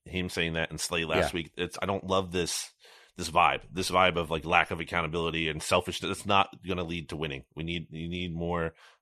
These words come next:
Speaker 2: Mm-hmm.
Speaker 1: cohesiveness, and that was something that was so special about the twenty seventeen team. So I just think that's a bit,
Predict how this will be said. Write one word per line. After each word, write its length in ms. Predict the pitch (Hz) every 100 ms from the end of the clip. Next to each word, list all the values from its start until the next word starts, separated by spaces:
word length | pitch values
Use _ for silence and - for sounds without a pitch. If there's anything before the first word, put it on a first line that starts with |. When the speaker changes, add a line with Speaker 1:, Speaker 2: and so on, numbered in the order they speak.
| -
Speaker 2:
Mm-hmm. 60 | - 110
Speaker 1:
cohesiveness, 580 | 110 78 76 - - -
and 100 | 78
that 60 | 78
was 100 | -
something 280 | 78 82
that 80 | 80
was 100 | 76
so 100 | 85
special 400 | 80 92 87 87
about 160 | 78 76
the 60 |
twenty 240 | 80 82 78
seventeen 440 | 87 80 - 73
team. 240 | - 76 71
So 120 | 85
I 80 | 82
just 160 | 78
think 140 | 87 76
that's 220 | 73 -
a 40 | 80
bit, 180 | 78